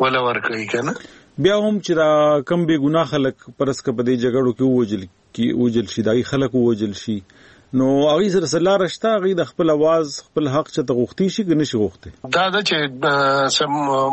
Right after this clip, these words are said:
Speaker 1: داسې مؤثر نه قانون سازي په پاکستان کې موجود ده او نه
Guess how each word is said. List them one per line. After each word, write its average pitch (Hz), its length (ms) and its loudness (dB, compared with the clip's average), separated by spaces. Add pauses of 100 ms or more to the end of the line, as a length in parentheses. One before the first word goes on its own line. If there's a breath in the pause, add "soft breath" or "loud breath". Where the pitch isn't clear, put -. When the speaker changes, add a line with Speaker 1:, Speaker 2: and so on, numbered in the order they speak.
(280)
Speaker 1:
داسې 156 280 0
مؤثر 135 480 0 (560 loud breath)
نه 147 80 0
قانون 139 380 -2
سازي 131 380 -2
په 165 180 -2
پاکستان 156 500 0
کې 151 180 -4
موجود 147 420 -2
ده 151 120 2
او 147 160 2
نه 139 400 0